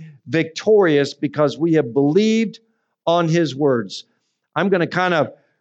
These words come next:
wrap it up. I know I wanna get back to this next week, but I wanna say this.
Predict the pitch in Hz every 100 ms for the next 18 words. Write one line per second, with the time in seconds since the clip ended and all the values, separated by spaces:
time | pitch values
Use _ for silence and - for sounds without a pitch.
0 | _ - 175 196 190 175 180 175 180 _
1 | - 147 151 160 151 160 160 165 117 160
2 | 160 151 151 - 151 151 - 143 160 160
3 | - 139 151 170 208 220 147 175 147 151
4 | 113 -